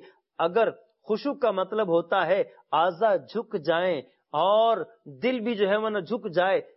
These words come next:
اسے خشوع اور خضوع سے تعبیر کیا جاتا ہے۔ اللہ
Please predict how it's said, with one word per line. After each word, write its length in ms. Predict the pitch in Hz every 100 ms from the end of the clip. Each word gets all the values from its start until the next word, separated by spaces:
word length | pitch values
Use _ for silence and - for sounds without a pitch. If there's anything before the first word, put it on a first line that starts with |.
| _
اسے 200 | 175 226
خشوع 440 | 202 190 185 214
اور 80 | 226
خضوع 340 | 180 - 202 262
سے 160 | 214
تعبیر 400 | - 190 170 165 170
کیا 180 | 165 175
جاتا 420 | 165 151 151 170
ہے۔ 160 | 151 143 - -
اللہ 260 | 160 185 226